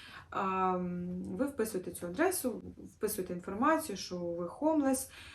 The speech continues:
а, там все зрозуміло, можете попросити на російській мові. Що відбувається потім? Вам в цей же день на вашу картку бенефітну, якщо у вас вже є картка, на неї прийдуть, якщо ні, то, напевно, вам дадуть нову картку. У нас вже були просто,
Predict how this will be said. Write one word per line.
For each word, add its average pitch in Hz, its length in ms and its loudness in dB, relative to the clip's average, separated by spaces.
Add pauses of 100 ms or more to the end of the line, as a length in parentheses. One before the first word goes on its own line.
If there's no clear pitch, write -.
(160)
а, 185 640 2
там 185 200 -4
все 185 200 -4
зрозуміло, 202 560 2
можете 180 340 -2
попросити 180 560 -6
на 175 140 -4
російській 175 440 -10
мові. 240 340 0 (880)
Що - 160 2
відбувається 226 460 4
потім? 185 380 -4 (460)
Вам 277 480 8
в - 60 -12
цей 254 240 12
же 220 140 4
день 247 360 2 (160)
на 208 80 -6
вашу 220 360 -2
картку 202 600 0 (160)
бенефітну, 190 600 -2
якщо 185 220 -2
у 196 40 2
вас 190 120 4
вже 196 180 0
є 185 100 2
картка, 269 400 4
на 208 100 -4
неї 190 240 0
прийдуть, 175 340 -4
якщо - 220 -6
ні, 233 240 2
то, 202 100 -6
напевно, 190 420 -4
вам 180 160 -4
дадуть 180 280 -2
нову 170 200 -8
картку. 170 400 -8
У 185 40 0
нас 202 200 -2
вже 190 140 -4
були 185 220 2
просто, 175 360 -6